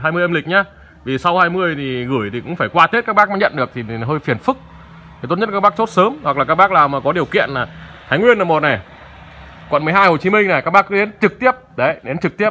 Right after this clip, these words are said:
em sẽ tiếp các bác suốt ngày và, ờ, sẽ có cái giá ưu đãi nhất cho các bác. Đây là tấm, ờ, bốn trăm năm mươi lăm oát mang thương hiệu Đề Hui anh em nhá. Đấy, bốn trăm năm mươi lăm oát, điện áp hở là bốn mươi chín phẩy chín vôn.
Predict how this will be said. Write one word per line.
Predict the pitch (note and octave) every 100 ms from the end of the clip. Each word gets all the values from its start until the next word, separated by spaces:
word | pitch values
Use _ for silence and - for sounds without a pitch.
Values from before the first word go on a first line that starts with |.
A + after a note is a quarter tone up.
| G#3+
em | C#3 C#3+ C3+
sẽ |
tiếp | C3+ G#3
các | G3
bác | F#3 G3
suốt | C4+
ngày | G#3+ E3 B2 F#2 - - _ -
và, | A#2 A#2 G#2+ - - - -
ờ, | A#2 A#2
sẽ | A2+ C3+
có | D3+
cái | D#3
giá | D#3+ E3+
ưu | F#3
đãi | F3+ F#3
nhất | B3+ -
cho | F#3
các |
bác. | F#3 G3+ - _ _ - - _ _ _ _ - -
Đây | G#3 G#3
là | D#3+
tấm, | C3 C#3
ờ, | F#3+ F#3 F3+ E3+ D#3+ - - _ _ - - -
bốn | - D#3+
trăm | G3 G#3 G3 F#3 F3 F3 E3+
năm | F3 G3
mươi | G3
lăm | G3+
oát | A3 D4+ - - -
mang | C3 D#3+ F3
thương | F3 E3
hiệu | F3 -
Đề | C#3+
Hui | C#3+ G#3 D#3
anh | C3+
em | D3+ D#3
nhá. | E3+ E3 - - - -
Đấy, | - C3+ C3
bốn | C#3+
trăm | F3 E3+ D#3 A2+
năm | - D3+
mươi | D#3+
lăm | E3
oát, | F#3+ G3+ -
điện | C3 C3
áp | D#3+ E3+
hở | D3+ F#2+ G2
là | A2
bốn | B2 F#3
mươi | F#3+
chín | F3+ G#3+
phẩy | E3+
chín | - F#3
vôn. | A3+ G#3